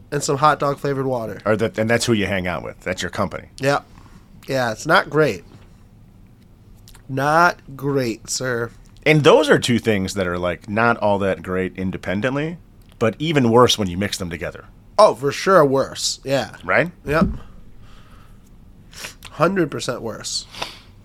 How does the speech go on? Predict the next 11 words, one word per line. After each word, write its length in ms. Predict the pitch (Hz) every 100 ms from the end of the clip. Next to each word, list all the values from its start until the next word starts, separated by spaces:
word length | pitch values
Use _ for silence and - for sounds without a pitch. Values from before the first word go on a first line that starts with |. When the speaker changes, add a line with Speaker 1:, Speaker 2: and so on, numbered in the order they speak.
| - - - - - - -
Speaker 2:
Although, 300 | 135 160 147 - - - - - - - - - - - - - - - -
you 120 | 117 120
could 160 | 143
probably 220 | 143 131
say 120 | - 113
the 100 | 98
same 180 | 110 95
thing 220 | 98 92
about 360 | 90 98 98 -
Fred 260 | 113 90
Durst 380 | 82 82 78 -